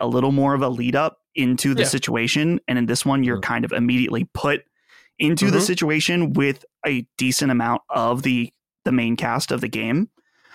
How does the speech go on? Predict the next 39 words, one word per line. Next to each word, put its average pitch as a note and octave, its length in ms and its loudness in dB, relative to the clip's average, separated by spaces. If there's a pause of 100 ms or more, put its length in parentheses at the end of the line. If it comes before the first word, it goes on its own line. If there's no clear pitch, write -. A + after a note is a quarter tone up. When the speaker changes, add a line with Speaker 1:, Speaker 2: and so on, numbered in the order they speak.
(160)
Speaker 1:
But F3+ 100 0
in A#3+ 140 2
addition, C#3 800 0 (1000)
and D3+ 140 2
maybe E3+ 240 0
this F3+ 180 -2
changes D3 560 0
later, C#3 380 0
but C3 360 0 (180)
your E3+ 200 0
main F#3 500 0 (100)
characters D#3 520 -2
aren't C#3+ 320 0
social C#3 440 -2
links. - 400 -6 (120)
There's C3 260 0
just - 260 -4 (160)
one C#3+ 320 2
social C#3 440 0
link A2+ 320 -2 (540)
for D3 300 2
the A#2+ 120 -2
team. - 520 -2 (560)
And F3+ 140 0
Speaker 3:
Yeah. A2+ 100 2
Speaker 1:
so D3 480 2 (560)
while, F3+ 260 2
um, F#3 160 0
that D3+ 180 0
may D3+ 140 2
change C#3 320 0
later, C3 360 2
and C3+ 180 0
I B2+ 60 0
know B2+ 120 2
that B2 160 0
some B2 140 0
of A#2 40 2
those, A#2 340 0